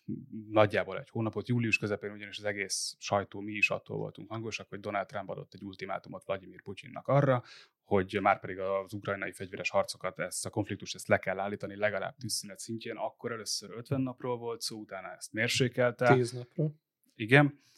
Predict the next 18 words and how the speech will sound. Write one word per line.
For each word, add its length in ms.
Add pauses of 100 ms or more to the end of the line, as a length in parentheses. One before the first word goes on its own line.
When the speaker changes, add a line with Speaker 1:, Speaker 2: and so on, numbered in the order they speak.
(120)
Speaker 1:
És, 500
ö, 360
és 160
végül 380
eljutottunk 460
odáig, 360
hogy 180
bár 180
a 40
harcok 300
nem 140
álltak 260
le, 80
a 60
két 200
vezető 320
találkozni 520
fog. 200